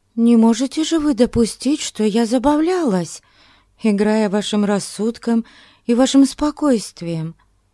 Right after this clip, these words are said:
Бог свидетель, я и сейчас готова отдать за вас жизнь.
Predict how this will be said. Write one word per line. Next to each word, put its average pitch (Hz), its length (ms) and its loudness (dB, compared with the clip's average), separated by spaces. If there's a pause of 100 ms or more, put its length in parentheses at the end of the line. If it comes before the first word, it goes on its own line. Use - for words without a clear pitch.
(960)
Бог 240 320 2
свидетель, 247 920 -2 (440)
я 269 180 2
и 302 60 4
сейчас 320 460 0
готова 285 680 0 (240)
отдать 233 480 2
за 269 100 4
вас 277 200 2
жизнь. 240 760 -2